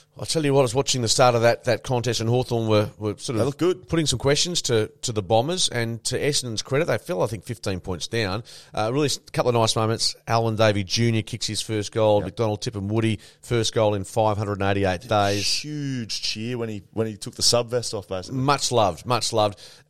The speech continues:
Speaker 1: And we saw Essendon, the preaching of Brad Scott has been about not just scoring and being attacking, but also being able to defend and keep the pressure on. And they, they did that to a T,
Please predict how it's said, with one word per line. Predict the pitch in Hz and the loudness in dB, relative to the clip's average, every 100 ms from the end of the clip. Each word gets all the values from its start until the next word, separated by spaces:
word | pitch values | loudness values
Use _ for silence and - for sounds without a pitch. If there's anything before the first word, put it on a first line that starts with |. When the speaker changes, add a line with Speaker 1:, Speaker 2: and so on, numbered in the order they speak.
| - | -12
Speaker 1:
And | 143 180 | -4 -2
we | 190 | 2
saw | - 220 269 | 2 4 0
Essendon, | 214 147 156 - 113 113 139 - _ _ _ - 62 | 0 4 4 4 0 -4 -6 -14 _ _ _ -20 -14
the | 98 120 | -6 -6
preaching | - - 175 185 180 151 | -4 0 0 0 -2 -2
of | |
Brad | 107 123 117 | 4 2 2
Scott | - 113 | 0 -2
has | 95 | 0
been | 113 107 | 0 0
about | 101 104 - - - _ _ _ - - 87 _ _ _ 139 | 2 2 0 -10 -20 _ _ _ -20 -18 -20 _ _ _ -2
not | 131 175 | 0 2
just | - - | 4 4
scoring | - 127 113 110 | 4 4 2 2
and | 104 | 0
being | 104 104 101 - | 2 2 0 -6
attacking, | - - 123 92 | -8 -2 -2 0
but | 104 | -2
also | 139 120 | 0 2
being | 101 101 | 2 4
able | 101 92 | 2 0
to | 82 | -2
defend | 71 101 92 71 - - | -2 0 0 -2 -12 -8
and | 101 73 | -8 -6
keep | - 127 | -4 -4
the | - | -4
pressure | - 123 110 - | -2 0 2 2
on. | 95 92 101 | 0 0 -4
And | 113 131 | -2 2
they, | 147 | 2
they | - 139 | 2 0
did | 135 151 151 | 0 -2 0
that | 139 - | 0 0
to | 110 | -8
a | |
T, | - 123 120 110 | -2 2 2 0